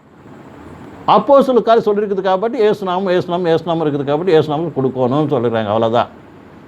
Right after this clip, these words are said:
வேணாலும் ஆதி காமத்தில் இருந்தும் கூட,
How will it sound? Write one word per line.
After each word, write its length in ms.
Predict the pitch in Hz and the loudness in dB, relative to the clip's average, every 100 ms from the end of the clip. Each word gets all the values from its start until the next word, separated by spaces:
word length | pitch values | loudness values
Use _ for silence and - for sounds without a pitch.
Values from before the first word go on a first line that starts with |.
| - - - - | -20 -20 -14 2
வேணாலும் 640 | 143 165 160 135 143 110 107 123 - - - - - - - - - - - - - - - - - - 110 143 220 | 4 6 4 2 2 0 -4 -8 -14 -20 -20 -20 -20 -20 -20 -20 -20 -20 -20 -20 -20 -20 -20 -20 -20 -6 0 4 6
ஆதி 300 | 294 302 220 - - - - - _ - - 123 | 6 6 4 0 -8 -20 -20 -20 _ -20 -14 -2
காமத்தில் 400 | 165 175 156 120 | 0 0 -2 -4
இருந்தும் 340 | 139 156 143 113 | -4 -2 -4 -4
கூட, 140 | 101 | -2